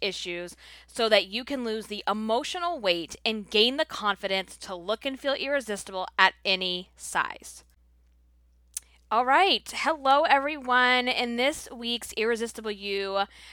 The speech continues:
podcast episode, I am here to talk to you about why weight loss is not about reaching a goal weight. I know. You're like, "Whoa, what are you talking about, Amy?"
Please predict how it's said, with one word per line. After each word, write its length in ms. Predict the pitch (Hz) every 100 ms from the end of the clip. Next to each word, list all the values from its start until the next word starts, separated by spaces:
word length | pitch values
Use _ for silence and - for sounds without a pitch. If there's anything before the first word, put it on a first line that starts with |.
| -
podcast 680 | - 233 226 226 214 208 -
episode, 680 | 196 190 185 - 180 175 180 -
I 140 | 233
am 280 | 453 640 294
here 220 | 254 262
to 80 | 240
talk 320 | - 185 180
to 120 | - 185
you 80 |
about 320 | - 185 180 175
why 640 | 180 196 202 214 214 214 - - -
weight 380 | 175 170 208 202
loss 540 | 180 180 175 170 - -
is 240 | 214 185
not 600 | 196 202 220 220 226 240 - -
about 680 | 226 196 185 185 151 - -
reaching 540 | 185 190 - 185 175 -
a 80 | 180
goal 460 | - 170 156 160 _ 170
weight. 520 | 160 127 - - - _ _ _ _ _ _ _ _ -
I 220 | 156 220
know. 360 | 214 175 147 170
You're 160 | 175 180
like, 240 | 175 170
"Whoa, 680 | 185 294 359 349 349 330 320
what 160 | 294 330
are 20 |
you 60 | 330
talking 260 | 320 349
about, 220 | 359 330
Amy?" 560 | 311 330 320 320 277